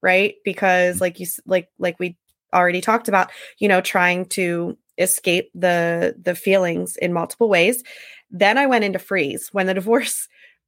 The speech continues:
Speaker 1: started, like, frozen in bed. There were so many days that I didn't get out of bed. If I didn't have my kids, 'cause we have split custody now at this point, but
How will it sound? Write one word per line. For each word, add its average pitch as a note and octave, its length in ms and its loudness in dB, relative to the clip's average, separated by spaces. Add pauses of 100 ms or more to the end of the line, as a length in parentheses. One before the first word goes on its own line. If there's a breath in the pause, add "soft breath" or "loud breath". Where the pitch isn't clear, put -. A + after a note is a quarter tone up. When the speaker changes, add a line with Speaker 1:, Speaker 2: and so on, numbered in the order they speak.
(440)
Speaker 1:
started, F#3 500 2
like, E3+ 180 -2 (280)
frozen A3 400 2
in F3 120 -4
bed. - 220 -2
There G3 100 2
were G3 60 -2
so G#3 220 -2
many G#3 180 -4
days F#3 280 -2
that F3+ 120 -2
I F3 100 0
didn't G3 260 -4
get F#3 120 -2
out F3+ 140 4
of E3+ 80 -6
bed. - 240 -4 (680)
If G3 120 -2
I G3+ 120 4
didn't A#3 180 0
have A3+ 140 0
my A3 120 0
kids, F3 300 -2
'cause F3+ 180 -10
we F#3+ 160 -4
have F3+ 380 0 (320 loud breath)
split - 320 -2
custody F#3 580 -4 (380 soft breath)
now F3+ 380 2
at - 100 -6
this G3+ 180 -4
point, F3 380 -6 (380 soft breath)
but F#3 480 2